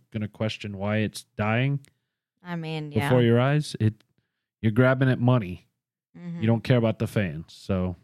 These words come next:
Speaker 2: Yep.
Speaker 1: you know what? Shove it.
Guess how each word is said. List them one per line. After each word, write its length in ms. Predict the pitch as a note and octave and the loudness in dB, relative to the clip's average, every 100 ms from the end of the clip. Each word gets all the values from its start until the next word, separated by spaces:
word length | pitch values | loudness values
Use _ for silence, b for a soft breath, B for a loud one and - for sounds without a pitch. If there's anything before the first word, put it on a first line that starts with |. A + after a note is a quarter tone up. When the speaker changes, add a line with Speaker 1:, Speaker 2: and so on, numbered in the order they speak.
| - | -16
Speaker 2:
Yep. 220 | E3+ F3 | -8 -2
Speaker 1:
you 40 | |
know 120 | A2 | 2
what? 200 | A2+ A2+ - _ _ _ _ _ _ _ _ _ _ _ _ | 2 2 -2 _ _ _ _ _ _ _ _ _ _ _ _
Shove 300 | - - F2+ | -2 0 0
it. 80 | D#2 | -2